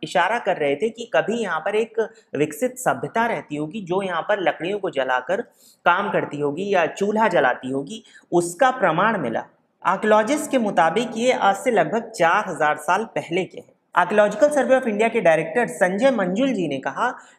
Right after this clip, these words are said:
कि भारतीय उपमहाद्वीप में पहली बार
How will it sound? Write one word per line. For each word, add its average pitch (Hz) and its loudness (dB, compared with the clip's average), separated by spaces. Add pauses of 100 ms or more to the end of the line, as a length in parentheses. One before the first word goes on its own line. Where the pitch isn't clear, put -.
(100)
कि 247 -2
भारतीय 165 0
उपमहाद्वीप 170 -2
में 202 -8
पहली 180 -2
बार 175 0